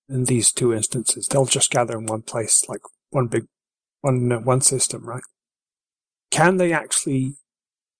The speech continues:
revamp, rewrite the code so that the servers can handle the, this many people? I've not heard, at any point have I heard from C C P that this is,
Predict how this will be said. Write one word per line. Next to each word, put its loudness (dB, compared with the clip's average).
revamp, 2
rewrite 4
the -2
code -2
so 0
that -2
the -8
servers 4
can -4
handle 2
the, 2
this 0
many 0
people? -2
I've 4
not 2
heard, 0
at -2
any 2
point 0
have -2
I 2
heard 0
from -4
C -2
C -2
P 2
that -2
this 2
is, 2